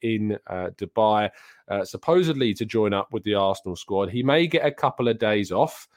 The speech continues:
um, before, uh, he actually returns to kind of training and stuff like that. But he has indeed now travelled to Dubai,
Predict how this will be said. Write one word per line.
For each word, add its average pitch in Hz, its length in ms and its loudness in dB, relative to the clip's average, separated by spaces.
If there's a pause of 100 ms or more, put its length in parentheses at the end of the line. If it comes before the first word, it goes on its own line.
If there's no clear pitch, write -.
(280)
um, 101 460 0
before, 113 840 2
uh, 95 200 -2
he 104 140 0
actually 101 280 -4
returns 98 440 -4
to 95 80 -10
kind 95 280 -6
of 82 120 -10
training 101 440 -2
and 92 80 -6
stuff 98 280 -4
like 95 200 -2
that. 107 320 -2
But 135 280 2
he 104 100 -4
has 110 220 0
indeed 104 340 -2
now 104 160 0
travelled 104 460 -2
to 127 140 -2
Dubai, 107 420 0